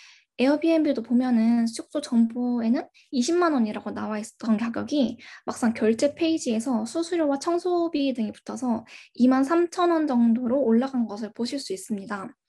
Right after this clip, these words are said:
어, 이거는 그 밖에 숙박 예약 사이트에서도 많이 볼 수 있는데요. 제가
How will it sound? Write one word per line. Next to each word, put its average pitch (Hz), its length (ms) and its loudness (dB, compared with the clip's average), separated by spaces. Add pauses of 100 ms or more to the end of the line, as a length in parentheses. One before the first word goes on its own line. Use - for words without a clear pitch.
(600)
어, 226 100 2
이거는 247 420 6
그 262 140 0
밖에 285 300 -2
숙박 285 380 0
예약 214 200 0
사이트에서도 233 1080 0 (180)
많이 233 260 2
볼 233 140 2
수 240 380 -4
있는데요. 226 800 -2 (340)
제가 233 240 -2